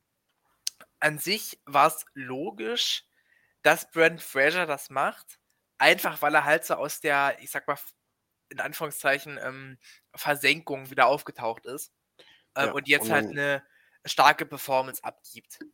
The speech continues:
Speaker 1: Ähm, deswegen war's logisch eigentlich, dass er es bekommt. Für mich war's aber, ich hab aus, aufgrund von, ähm, Personal Preference, äh, nämlich Austin Butler gewählt. Ähm, weil ich irgendwie wollte, dass, dass er das irgendwie mitnimmt, was wäre eigentlich auch ganz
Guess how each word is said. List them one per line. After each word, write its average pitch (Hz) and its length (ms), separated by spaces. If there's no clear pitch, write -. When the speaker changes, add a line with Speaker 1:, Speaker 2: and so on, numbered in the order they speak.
Speaker 1:
Ähm, 131 600
deswegen 139 400
war's 139 200
logisch 143 300
eigentlich, 135 220
dass 135 160
er 131 220
es - 140
bekommt. 165 480
Für 143 140
mich 170 240
war's 175 300
aber, 147 340
ich 147 120
hab 156 160
aus, 147 200
aufgrund 156 340
von, 143 460
ähm, 127 220
Personal 135 720
Preference, 135 800
äh, 127 180
nämlich 123 560
Austin - 320
Butler 127 280
gewählt. 117 360
Ähm, 127 560
weil 120 80
ich - 80
irgendwie 123 240
wollte, 123 200
dass, 120 220
dass - 400
er 123 280
das 123 260
irgendwie 127 180
mitnimmt, 127 320
was 123 160
wäre 120 100
eigentlich 123 140
auch 120 60
ganz 117 180